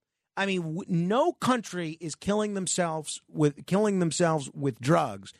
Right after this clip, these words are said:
the way Americans are. And then I think we have to get to the root cause of that. Why are we all on drugs? Now, I'm not on drugs, but I think I'm the only one here in the studio that's not.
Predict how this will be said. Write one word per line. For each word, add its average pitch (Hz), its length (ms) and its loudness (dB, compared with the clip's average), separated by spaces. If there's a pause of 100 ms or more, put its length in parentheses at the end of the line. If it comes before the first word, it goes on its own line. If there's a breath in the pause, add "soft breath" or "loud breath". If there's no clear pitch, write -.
(240 soft breath)
the 151 120 -4
way 165 200 4
Americans 139 540 0
are. 78 320 -14
And 151 120 0
then 139 120 2
I 131 80 0
think 139 160 -6
we 139 100 -2
have 127 120 -4
to - 60 -18
get 131 140 -6
to 127 60 -4
the 120 100 -2
root 143 180 -2
cause 143 260 0
of 131 60 -2
that. 226 220 2
Why 175 240 2
are 262 60 0
we 254 100 0
all 262 180 6
on 277 160 0
drugs? 269 300 2 (640)
Now, 120 200 0
I'm 190 160 4
not 131 160 0
on 95 120 -2
drugs, 98 300 -4
but 185 140 2
I 190 40 0
think 214 140 -2
I'm 214 80 0
the 226 120 0
only 240 140 0
one 240 140 0
here 233 140 2
in 247 40 0
the 240 60 -2
studio 247 380 -2
that's - 200 -10
not. 101 200 -10